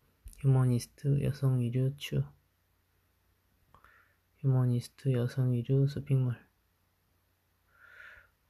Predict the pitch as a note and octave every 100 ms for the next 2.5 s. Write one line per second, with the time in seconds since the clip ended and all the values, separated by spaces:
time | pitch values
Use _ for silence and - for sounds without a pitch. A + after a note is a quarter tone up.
0 | _ - B2+ B2 B2 B2 C3 C3 - -
1 | C#3 C#3+ D3 C#3+ A2+ G#2+ A#2 A#2+ B2 B2+
2 | B2+ - - C#3+ C#3